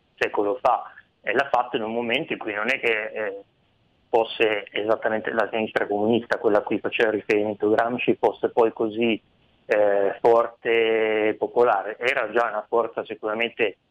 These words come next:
molto, molto importante, ma poi sappiamo che Gramsci, eh, la sua storia si interseca con quella del fascismo, quindi sicuramente un momento di, di grande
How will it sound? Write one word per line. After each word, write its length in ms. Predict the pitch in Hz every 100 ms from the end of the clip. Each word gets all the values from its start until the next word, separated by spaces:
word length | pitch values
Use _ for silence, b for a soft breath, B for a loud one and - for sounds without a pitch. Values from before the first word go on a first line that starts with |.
| _ _ -
molto, 480 | 113 117 120 113 104
molto 260 | 110 110
importante, 640 | 117 147 - 107 104 - 101
ma 80 | -
poi 120 | 107
sappiamo 360 | - - 104 95
che 80 |
Gramsci, 640 | 107 113 107 - 113 107 104
eh, 600 | 104 107 104 98 95 98
la 80 | 98
sua 160 | -
storia 260 | 95 117 113
si 80 | 117
interseca 420 | 107 117 - 110
con 120 | 110
quella 180 | 110 113
del 120 | 107
fascismo, 520 | - 110 139 139 120 104
quindi 200 | 117 110
sicuramente 360 | 110 117 117
un 60 | 113
momento 360 | 110 120 117
di, 160 | 113 110
di 140 | 104
grande 400 | 104 113 117 107